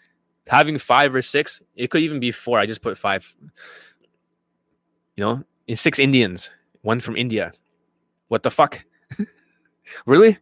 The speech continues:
One from India? Then if you're from India, then how do you expect to get laid? Right? That's why I'm talking about worshipping. If the courses don't work and stuff, there's only one Indian lay testimony from I got so many students laid from India. It's fucking surprising.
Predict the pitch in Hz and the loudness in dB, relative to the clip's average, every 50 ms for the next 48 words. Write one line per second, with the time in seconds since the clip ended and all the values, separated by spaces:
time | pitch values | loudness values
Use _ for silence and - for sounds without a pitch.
0 | _ _ - - _ _ _ _ _ _ _ _ _ _ _ _ _ - 123 123 | _ _ -20 -20 _ _ _ _ _ _ _ _ _ _ _ _ _ -4 0 2
1 | 151 175 - 160 151 104 131 131 131 151 165 160 135 143 135 131 101 73 143 127 | 2 2 2 -2 -2 -2 -2 2 4 4 4 4 4 0 0 -2 -6 -6 -6 -2
2 | - 170 175 - 165 156 - 156 170 151 117 117 113 110 120 113 131 147 165 175 | 0 0 0 0 -4 -8 -8 -6 -6 -2 -2 -2 -2 -2 -2 0 2 2 2 2
3 | 156 135 - - - - 156 - - 123 117 127 113 110 135 147 117 87 87 - | 2 0 0 -2 -2 0 -2 -2 -2 -2 0 0 2 4 4 2 2 2 -2 -14
4 | _ _ - _ _ _ _ _ _ _ _ _ _ - - 113 123 143 - - | _ _ -20 _ _ _ _ _ _ _ _ _ _ -4 2 4 4 4 2 2
5 | - 135 127 165 147 135 - 147 135 131 110 107 110 131 135 - - 120 - 92 | 0 0 4 4 2 4 4 2 2 2 0 2 2 2 2 2 0 -6 -6 -8
6 | 82 _ _ _ _ _ _ _ _ _ _ _ _ _ _ _ _ _ _ _ | -18 _ _ _ _ _ _ _ _ _ _ _ _ _ _ _ _ _ _ _
7 | _ _ _ _ _ _ _ _ _ - 139 127 - 139 123 - - 165 202 202 | _ _ _ _ _ _ _ _ _ -10 -10 -8 -2 -4 -4 0 2 2 2 2
8 | - 156 127 123 101 92 95 101 98 107 117 - - - _ _ _ _ _ _ | 0 -2 -2 -2 -4 -4 -2 -2 -2 -2 -2 -4 -12 -20 _ _ _ _ _ _
9 | _ - 107 - - 113 107 123 120 117 123 123 143 147 135 120 127 135 135 131 | _ -12 -10 -4 -4 -4 -2 -2 -2 0 0 0 2 2 0 2 2 0 0 0
10 | 131 131 127 120 123 120 117 117 117 127 123 - 120 110 107 - 113 110 113 110 | -4 -8 -8 -6 -6 -6 -6 -4 -4 -4 -2 -2 -4 -4 -4 -4 -8 -6 -6 -6
11 | - - - - - - - - - 277 302 233 - - - 202 202 202 196 180 | -8 -10 -16 -16 -16 -12 -4 0 0 2 2 2 2 4 4 4 4 4 2 0
12 | 170 - - 147 151 147 - 135 135 131 - 135 - 120 123 117 110 85 80 104 | 0 -2 -4 -4 -6 -6 -4 -2 -4 -2 -4 -8 -10 -8 -6 -6 -6 -6 -8 -10
13 | - - 110 - - _ _ - - - 127 - - 131 - - 110 - 113 107 | -12 -12 -12 -12 -14 _ _ -14 -2 -2 -2 -2 -2 -10 -10 -8 -6 -2 -2 -2
14 | 104 92 85 | -2 -4 -10